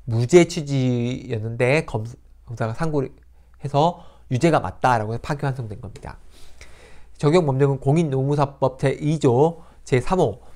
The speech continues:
노동관계법령과 노무관리에 관한 상담 지도, 요게 이제 공인노무사의 직무인데 이거 직무 범위를 넘어서서 한 거기 때문에 변호사 위반이다, 요게 되는 거죠. 사실관계 이렇습니다.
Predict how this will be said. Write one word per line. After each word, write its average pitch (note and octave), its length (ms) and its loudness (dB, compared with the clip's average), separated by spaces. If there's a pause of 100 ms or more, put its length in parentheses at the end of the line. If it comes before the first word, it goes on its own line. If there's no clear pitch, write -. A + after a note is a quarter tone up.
노동관계법령과 C#3 1400 4
노무관리에 C#3+ 680 2
관한 B2 280 0
상담 D#3+ 460 -4
지도, - 340 -6 (160)
요게 C3+ 220 4
이제 D3+ 160 6 (200)
공인노무사의 B2+ 420 -4
직무인데 C3 720 -2 (300)
이거 C#3+ 180 0
직무 C#3+ 300 -2
범위를 C#3 220 2
넘어서서 F3 920 4
한 F3 240 -8
거기 E3 220 -2
때문에 B2+ 300 -4
변호사 B2+ 340 0
위반이다, A2 480 -4 (240)
요게 A2 140 -10
되는 G2+ 220 -10
거죠. A2 440 -6 (920)
사실관계 F#3+ 320 2
이렇습니다. A2 380 -8